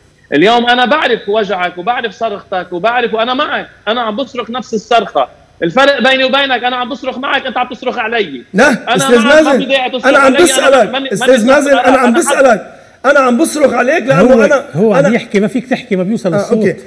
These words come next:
Speaker 2: أستاذ مازن، أنا مش عم بصرخ عليك، أنا عم بصرخ الحق. أنا خليني بس أقول لك شغلتين. الدولار السياحي يلي هو حقنا بالبنوكي، يا أستاذ مازن،
Speaker 1: مين
Speaker 2: اليوم،
Speaker 1: طلب لك فيه
Speaker 2: اليوم،
Speaker 1: الدولار
Speaker 2: اليوم
Speaker 1: السياحي؟
Speaker 2: مؤسسة، اليوم مؤسسة بتكلف فتحة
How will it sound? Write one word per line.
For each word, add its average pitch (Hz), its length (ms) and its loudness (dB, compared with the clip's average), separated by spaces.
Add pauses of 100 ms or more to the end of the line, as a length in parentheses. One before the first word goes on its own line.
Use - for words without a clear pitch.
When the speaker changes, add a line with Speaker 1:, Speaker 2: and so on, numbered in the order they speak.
(200)
Speaker 2:
أستاذ 220 320 2
مازن، 269 400 2 (160)
أنا 254 440 4 (240)
مش 269 200 0
عم 285 160 2
بصرخ 302 360 2
عليك، 233 480 4 (180)
أنا 269 140 2
عم 247 180 0
بصرخ 269 320 2
الحق. 240 400 0 (320)
أنا 285 320 4
خليني 302 360 4
بس 277 220 2
أقول 294 120 0
لك 269 100 4
شغلتين. 226 500 0 (600)
الدولار 254 380 4
السياحي 214 680 0 (760)
يلي 190 160 2
هو 208 160 2
حقنا 185 340 -4
بالبنوكي، 165 580 -2 (180)
يا 214 160 2
أستاذ 185 340 -4
مازن، 190 260 -4
Speaker 1:
مين - 100 -4
Speaker 2:
اليوم، 185 240 4
Speaker 1:
طلب 226 140 2
لك 202 240 -4
فيه 202 140 0
Speaker 2:
اليوم، 208 160 4
Speaker 1:
الدولار 151 240 -4
Speaker 2:
اليوم 214 160 4
Speaker 1:
السياحي؟ 226 220 2
Speaker 2:
مؤسسة، 214 480 2 (160)
اليوم 240 200 4
مؤسسة 220 460 -2
بتكلف 220 540 -2
فتحة - 380 -8